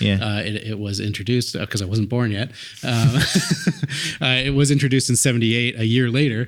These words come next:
Speaker 2: Actually, it came out, uh, on my birthday, October twentieth, seventy-eight, ten years before I was born.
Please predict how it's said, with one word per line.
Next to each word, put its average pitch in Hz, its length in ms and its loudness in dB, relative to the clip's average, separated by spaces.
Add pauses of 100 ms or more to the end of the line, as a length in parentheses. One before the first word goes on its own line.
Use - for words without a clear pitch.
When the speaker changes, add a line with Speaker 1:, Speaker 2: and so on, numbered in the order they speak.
Speaker 2:
Actually, 120 380 -2
it 110 60 -4
came 120 200 0
out, 113 260 -2
uh, 107 240 -2
on 117 160 2
my 110 120 0
birthday, 110 360 -4
October 110 360 -4
twentieth, 110 400 -4
seventy-eight, 110 480 -2
ten 120 160 0
years 110 160 0
before 110 240 -6
I 107 40 -4
was 104 140 -6
born. 117 360 -4